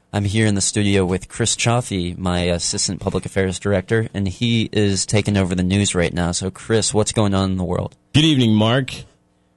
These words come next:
Speaker 1: Good
Speaker 2: The
Speaker 1: evening, Chris.
Speaker 2: The Campbell Law School and N C State School of Management have created a program for students to obtain a law degree and a business degree at the same time.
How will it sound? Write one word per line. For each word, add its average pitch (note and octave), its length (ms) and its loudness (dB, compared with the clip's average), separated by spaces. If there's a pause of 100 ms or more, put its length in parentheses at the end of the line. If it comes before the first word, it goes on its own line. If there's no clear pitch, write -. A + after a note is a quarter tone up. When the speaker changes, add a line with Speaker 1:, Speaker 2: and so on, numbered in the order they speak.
(320)
Speaker 1:
Good G#2+ 140 -4
Speaker 2:
The A2+ 80 2
Speaker 1:
evening, G#2+ 220 0
Chris. - 500 -6 (680)
Speaker 2:
The G#2+ 120 0
Campbell F#3 380 2
Law D#3 180 0
School G2 540 -2 (120)
and A#2+ 140 0
N D#3+ 140 2
C F3+ 100 0
State D3+ 300 0
School C#3+ 240 -2
of G#2+ 80 -4
Management G2 500 -4
have A2 160 -8
created F3 260 0
a F3+ 60 0
program F3 400 0
for D3+ 120 -2
students G2+ 480 -2
to G2+ 120 0
obtain D#3 420 0
a B2+ 60 2
law A#2+ 240 0
degree G2+ 340 -2
and G#2 140 -2
a G2 40 0
business D3 340 0
degree F2+ 400 -2
at E2 100 -6
the - 80 -16
same E2 300 -4
time. A#2 340 -2